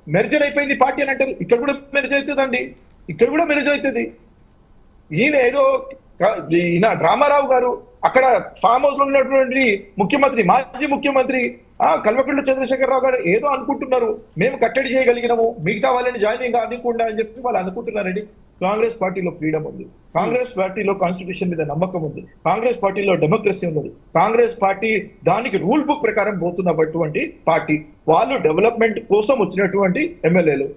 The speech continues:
హండ్రెడ్ పర్సెంట్ వాళ్ళు మా పార్టీలో స్వేచ్ఛగా జీవిస్తున్నారు,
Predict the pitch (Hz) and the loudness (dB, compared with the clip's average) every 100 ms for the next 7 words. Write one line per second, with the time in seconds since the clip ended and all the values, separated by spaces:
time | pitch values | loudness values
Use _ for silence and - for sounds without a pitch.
0 | - 190 247 269 254 - 185 - 208 - | -4 -2 2 2 2 0 0 2 0 -4
1 | - - - _ _ _ _ 143 127 226 | -16 -20 -20 _ _ _ _ 0 2 2
2 | 262 - - 160 170 170 190 240 233 - | 0 -6 0 2 4 2 2 2 2 2
3 | 185 208 214 202 160 190 185 - 180 - | 2 2 2 2 0 -2 -4 -2 -2 -4